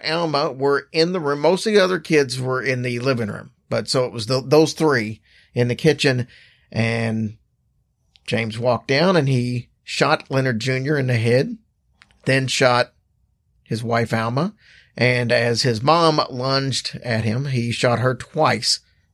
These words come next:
in the chest and once in the head. He then turned the corner to the other room and he killed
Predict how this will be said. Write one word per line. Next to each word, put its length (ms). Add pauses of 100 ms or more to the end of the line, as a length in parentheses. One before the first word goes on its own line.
(320)
in 120
the 80
chest 520
and 220
once 280
in 140
the 60
head. 420 (1080)
He 200
then 600 (1300)
turned 220
the 40
corner 300
to 60
the 100
other 120
room 360
and 240
he 300
killed 560